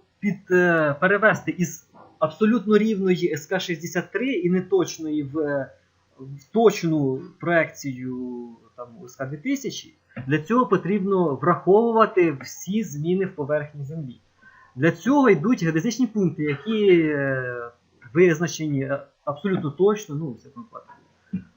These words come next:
повинні були б визначені точно, які виміряні там за допомогою су-, супутника, чи яким чином можуть геодезисти пояснити, як точно виміряються геодезичні пункти там другого, першого класу.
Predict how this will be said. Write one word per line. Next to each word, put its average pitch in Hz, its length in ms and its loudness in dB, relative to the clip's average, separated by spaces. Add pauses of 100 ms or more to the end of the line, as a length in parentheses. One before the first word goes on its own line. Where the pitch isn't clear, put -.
повинні 175 360 8
були 123 220 0
б 123 80 -10
визначені 123 840 -10 (340)
точно, - 440 -2 (300)
які 208 300 2
виміряні 185 520 4
там 165 160 0
за 151 80 -6
допомогою 175 500 0
су-, 156 400 -8
супутника, 202 600 -6
чи - 140 -6
яким 151 240 -4
чином 147 200 -4
можуть 123 240 -6
геодезисти 127 420 -6
пояснити, 123 400 -16
як 139 260 -2 (880)
точно 170 320 4
виміряються 147 400 0
геодезичні 143 360 -2
пункти 143 240 -2
там 127 300 -6
другого, 156 480 2
першого 165 500 -2
класу. 147 460 -2